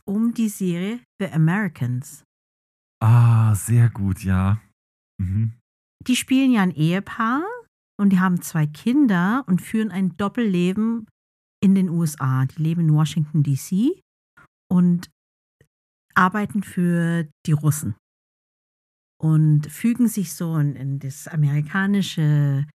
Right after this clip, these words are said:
Speaker 1: Leben mit ein. Die Kinder wissen von nichts und, ähm, müssen natürlich verschiedene Rollen spielen. Und es ist so spannend. Es gibt, ich weiß gar nicht, wie viele Staffeln es dafür gibt.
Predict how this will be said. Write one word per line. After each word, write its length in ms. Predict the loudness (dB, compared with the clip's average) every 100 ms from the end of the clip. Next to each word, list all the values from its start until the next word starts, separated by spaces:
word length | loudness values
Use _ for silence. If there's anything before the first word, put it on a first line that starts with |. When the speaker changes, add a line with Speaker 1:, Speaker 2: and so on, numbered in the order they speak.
| _ _
Speaker 1:
Leben 320 | -4 -2 0 0
mit 220 | 0 -4
ein. 400 | -2 0 0 -2
Die 100 | -4
Kinder 320 | -6 -4 -4
wissen 320 | -6 -4 -4
von 240 | -2 2 2
nichts 580 | 2 -4 -16 -16 -16 -18 _ -20 -20 _ -8
und, 500 | -4 -2 0 -2 -2
ähm, 520 | -4 -4 -2 0 -2 -2
müssen 240 | -2 -2
natürlich 340 | -4 -2 -6 -6
verschiedene 460 | -10 -8 -4 -2
Rollen 320 | -2 -2 -2
spielen. 440 | -4 -6 -4 -2 -2
Und 200 | -4 -4
es 100 | -6
ist 380 | -10 -12 -10 -4
so 560 | 0 4 4 2 -2 _ _ _ -10
spannend. 960 | -6 -6 -2 2 2 2 0 -2 -4 -10
Es 200 | -10 -8
gibt, 360 | -8 _ -20 _ _ _ _ _ _ _
ich 120 | -4
weiß 180 | -2 0
gar 140 | 0 0
nicht, 160 | 2
wie 80 | 0
viele 260 | -2 -2 -2
Staffeln 560 | -4 -6 -6 -4 -2
es 140 | -2 -2
dafür 360 | -6 -4 -6
gibt. 460 | -4 -4 -6 -12